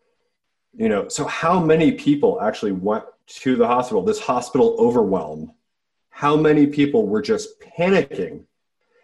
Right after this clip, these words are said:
And that's the other really interesting thing about illness in general, is how much of it is either psychosomatic or psychogenic. And when you tell people, when people are constantly getting the message, There's this terrible virus that's gonna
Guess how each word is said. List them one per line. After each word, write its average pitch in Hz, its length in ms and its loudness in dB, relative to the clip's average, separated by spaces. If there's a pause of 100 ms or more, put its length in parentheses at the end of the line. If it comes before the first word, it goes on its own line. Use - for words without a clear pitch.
(120)
And 131 140 4
that's 208 220 -2
the - 80 4
other 147 240 2
really 110 300 2
interesting 110 500 -4
thing 147 280 2
about 95 400 0
illness 120 380 2
in 90 160 -4
general, 95 640 -2 (300)
is 104 180 -4
how 135 280 -2
much 131 340 2
of 104 120 -2
it 98 220 -2
is 95 500 -4 (100)
either 107 220 0
psychosomatic 107 840 -2
or 95 60 -6
psychogenic. 98 680 -8 (720)
And 226 200 2
when 240 140 4
you 233 180 2
tell 147 280 0
people, 101 280 -4
when 98 100 -4
people 139 280 -2
are 98 80 0
constantly 123 640 -4
getting 104 280 -2
the 95 60 -4
message, 107 480 -4
There's 90 240 -10
this 101 200 -12
terrible 104 480 -2
virus 107 520 -2
that's 90 200 -12
gonna 98 380 -6